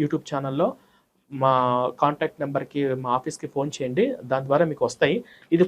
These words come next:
పుస్తకం ఒకసారి మొత్తం పన్నెండు పేజీలది, మనసు హార్ట్ఫుల్గా పెట్టుకొని చదివి, ఇది బైబిల్ రెండు పక్క పక్కన పెట్టుకొని చదివి, బైబిల్లో లేనివి నేను రాశాను, అబద్ధాలు రాశాను, తప్పులు రాశాను అని అనిపిస్తే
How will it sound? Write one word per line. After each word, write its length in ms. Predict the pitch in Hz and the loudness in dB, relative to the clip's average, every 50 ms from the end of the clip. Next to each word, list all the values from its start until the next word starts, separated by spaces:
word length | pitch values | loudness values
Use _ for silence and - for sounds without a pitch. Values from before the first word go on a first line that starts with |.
| - - | 2 0
పుస్తకం 340 | 156 - - 202 202 214 190 175 | -2 0 0 0 0 0 -2 -2
ఒకసారి 260 | - - 180 175 175 | 0 2 4 4 4
మొత్తం 280 | 165 143 131 - - 175 - - - | 4 0 0 0 -2 -2 0 -2 -2
పన్నెండు 240 | 139 151 151 151 151 - | 0 0 2 0 2 4
పేజీలది, 460 | 151 156 165 170 170 156 143 170 247 | 4 4 6 4 2 2 2 0 0
మనసు 460 | 262 190 156 139 135 147 147 - - 190 185 190 | 2 2 2 0 0 -2 -4 -4 -4 -4 -4 0
హార్ట్ఫుల్గా 460 | - 143 143 - - - 160 156 165 160 160 - | 0 0 0 0 -2 -6 -2 0 0 0 0 -4
పెట్టుకొని 380 | 135 127 - - - 147 175 175 - - - | -6 -8 -6 -2 0 0 0 0 -2 -6 -4
చదివి, 300 | - 143 139 151 170 240 240 - 147 | -4 -2 -2 0 -2 -2 0 0 2
ఇది 120 | 160 220 | 2 4
బైబిల్ 360 | 233 165 147 147 165 175 185 160 | 2 4 4 2 4 6 4 4
రెండు 120 | 160 156 156 | 4 -2 -2
పక్క 220 | - 143 - - 156 151 | -6 -6 -4 -2 -4 -4
పక్కన 180 | 147 - 156 | -4 -6 -8
పెట్టుకొని 360 | 147 151 147 - _ 151 143 139 - | -8 -8 -8 -8 _ -14 -14 -10 -10
చదివి, 200 | 135 139 180 240 240 - _ _ _ _ _ _ _ | -6 -4 -4 -4 -4 -8 _ _ _ _ _ _ _
బైబిల్లో 340 | 139 160 185 190 190 196 190 | 4 6 6 6 8 6 6
లేనివి 280 | 190 185 180 185 185 | 6 6 6 4 4
నేను 120 | 185 175 160 | 4 4 4
రాశాను, 420 | 156 139 151 - 165 151 156 156 143 | 4 2 2 2 -2 -2 -2 -2 -2
అబద్ధాలు 440 | - 127 135 151 151 151 180 170 170 | -2 0 2 2 4 4 2 2 4
రాశాను, 340 | 160 147 - 160 143 147 143 - | 2 2 2 -2 -6 -6 -4 -4
తప్పులు 260 | 135 - - - 165 156 143 | -6 -4 -4 -6 -4 -4 -4
రాశాను 260 | 135 - 156 147 143 | -4 -4 -8 -12 -12
అని 100 | 139 120 | -12 -12
అనిపిస్తే 460 | 113 127 147 - - 151 - _ 247 | -8 -8 -6 -6 -6 -10 -4 _ -2